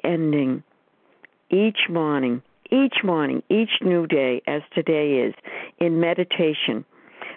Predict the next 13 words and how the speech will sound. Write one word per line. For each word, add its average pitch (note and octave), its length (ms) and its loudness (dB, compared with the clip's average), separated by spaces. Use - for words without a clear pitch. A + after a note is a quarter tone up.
they're D#3+ 160 2
the E3+ 100 -2
time D3+ 460 -2
spent - 340 -4
with C#3 160 -2
our C3+ 140 -6
Creator. B2+ 520 0
Show G#3+ 280 4
us E3 120 0
the C3+ 80 -2
way," B2 260 0
and B2+ 140 -2
this C#3 80 -2